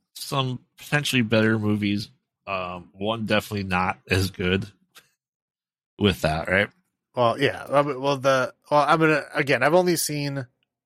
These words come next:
Speaker 2: uh, The Happening once. Um, so I'm going to watch it again through the, the lens of what, um, I think it should be.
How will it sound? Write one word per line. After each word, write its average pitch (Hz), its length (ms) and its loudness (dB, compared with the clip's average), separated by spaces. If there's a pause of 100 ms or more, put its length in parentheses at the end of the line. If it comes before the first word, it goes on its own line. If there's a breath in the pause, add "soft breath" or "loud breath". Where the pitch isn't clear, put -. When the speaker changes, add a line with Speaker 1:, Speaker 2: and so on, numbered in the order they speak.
(360)
Speaker 2:
uh, 120 440 -2
The 123 100 -2
Happening 117 420 -4
once. 117 480 -4 (1080 loud breath)
Um, 117 360 0
so 123 200 -2
I'm 131 300 0
going 135 280 -2
to 123 60 0
watch 123 320 0
it 120 60 -8
again 113 520 -6 (680)
through 202 240 2
the, 156 340 2 (200)
the 139 100 -2
lens 127 680 -2
of 113 220 -12
what, 117 480 -8 (560)
um, 110 420 -2 (580)
I 127 120 -2
think 123 240 -2
it 95 80 -8
should 107 380 0
be. 90 280 -20